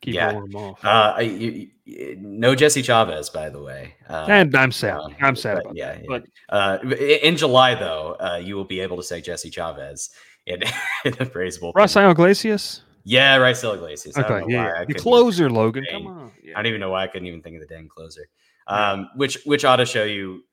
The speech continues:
Speaker 2: my, my thoughts on Raisel Iglesias. He's just, he's just fine, you know?
Speaker 1: He's just
Speaker 2: He's
Speaker 1: fine.
Speaker 2: Yeah, he's, he's, he's not elite. He's, he's not terrible. He's, he's, he's fine, right? Um, but I don't know. I mean, I,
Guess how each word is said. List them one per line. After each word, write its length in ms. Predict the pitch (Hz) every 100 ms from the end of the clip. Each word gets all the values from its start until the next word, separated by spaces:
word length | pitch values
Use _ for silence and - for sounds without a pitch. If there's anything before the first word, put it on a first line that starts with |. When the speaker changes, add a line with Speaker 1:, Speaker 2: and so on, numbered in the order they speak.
| _
Speaker 2:
my, 360 | 98 98 90 90
my 180 | 87
thoughts 260 | 85 85 -
on 60 | 80
Raisel 380 | 80 - 78
Iglesias. 400 | 78 78 - -
He's 160 | - 92
just, 340 | 170 175 _
he's 160 | - 165
just 220 | 220 -
fine, 260 | 117 113 92 _ _
you 120 | - 67
know? 180 | 82 _ _
Speaker 1:
He's 180 | 156 -
just 140 | 170
Speaker 2:
He's 80 | -
Speaker 1:
fine. 220 | 107 90 _ _ _ _ _ -
Speaker 2:
Yeah, 260 | 185 -
he's, 420 | 113 185 - - _ _
he's, 200 | - -
he's 200 | 131 143
not 240 | 151 - -
elite. 420 | 131 143 156 165
He's, 280 | 135 120 -
he's 200 | 107 117
not 260 | 123 131 -
terrible. 520 | 127 139 131 127 131
He's, 400 | 110 117 - - _ _
he's, 200 | - - _ _
he's 120 | -
fine, 340 | - 101 - - _ _
right? 240 | - - - _ - - - _ _
Um, 560 | 107 104 101 95 95 120 _ _
but 180 | 127 156 143
I 100 | 180
don't 160 | 208
know. 220 | 190 170 101
I 100 | 107
mean, 260 | 117 117 110
I, 240 | - -